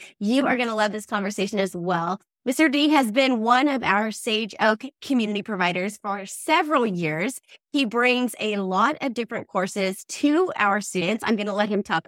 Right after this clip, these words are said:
all about that today, as well as the partnership that he started with Sage Oak this year, and then some new offerings that are coming up on the horizon. So a lot to dive into for sure.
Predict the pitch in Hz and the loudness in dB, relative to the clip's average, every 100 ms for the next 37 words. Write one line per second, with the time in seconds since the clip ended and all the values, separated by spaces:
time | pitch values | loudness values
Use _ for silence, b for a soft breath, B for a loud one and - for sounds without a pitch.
0 | - - 320 381 226 190 190 175 - 180 | -2 2 4 4 4 2 2 0 0 -2
1 | 160 165 - b b - 233 220 214 226 | 0 -2 -4 b b 0 2 2 2 4
2 | 247 - 214 202 190 165 - 339 539 403 | 2 2 2 2 0 -4 2 2 2 0
3 | 277 240 208 214 226 196 214 - 208 214 | 0 0 0 0 -4 -2 -2 2 2 2
4 | 202 208 - - 220 208 202 - 214 - | 0 -4 -6 -4 -2 -2 -2 0 0 0
5 | 208 - 196 185 185 - 220 214 202 - | -4 -2 0 0 0 -2 -2 0 -2 0
6 | 214 214 208 294 440 403 - 208 - 165 | 0 2 4 4 2 -2 2 0 0 -4
7 | 165 190 247 233 185 180 - 190 185 175 | -4 -6 -6 -4 -2 -4 -6 -6 -2 -2
8 | 165 - 175 170 190 - 175 175 180 156 | -4 -2 -2 0 -4 -6 -4 -2 0 -2
9 | 151 - 151 180 160 - _ _ 233 269 | -2 -6 -6 0 -2 -2 _ _ 2 6
10 | 339 - 349 277 277 240 233 202 220 190 | 4 4 4 6 6 4 2 0 -2 -6
11 | - 208 196 208 - 190 151 151 | -6 -2 -2 -2 -2 -2 -2 -6